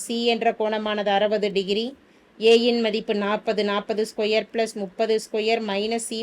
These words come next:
மதிப்பு தெரியாது, C square divided by two A B, ரெண்டு பெருக்கல் நாற்பது பெருக்கல் முப்பது. cos அறுபது டிகிரியின் மதிப்பு ஒண்ணு by ரெண்டு equal to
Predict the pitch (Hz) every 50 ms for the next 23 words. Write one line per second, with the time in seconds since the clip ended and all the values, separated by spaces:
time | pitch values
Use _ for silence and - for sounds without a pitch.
0 | 220 220 202 214 202 208 214 208 - 202 202 208 214 208 196 208 196 - 214 220
1 | 208 - - 220 220 214 202 208 202 196 196 196 190 180 185 226 247 233 - 220
2 | 208 208 202 202 202 196 180 175 208 190 - - _ _ _ _ _ _ _ _
3 | - 208 214 220 208 240 226 226 226 214 208 - 226 220 220 214 208 208 208 -
4 | 233 214 226 226 - 214 202 196 - - 240 269 269 226 196 180 - - 190 175
5 | 185 190 - - _ _ _ _ _ _ _ - 233 233 247 262 254 269 240 233
6 | 233 233 247 240 226 226 220 220 240 240 240 247 226 226 226 226 226 233 220 214
7 | 214 214 220 226 226 202 226 220 214 208 214 214 214 226 240 233 220 220 214 -
8 | - - 214 214 208 208 254 269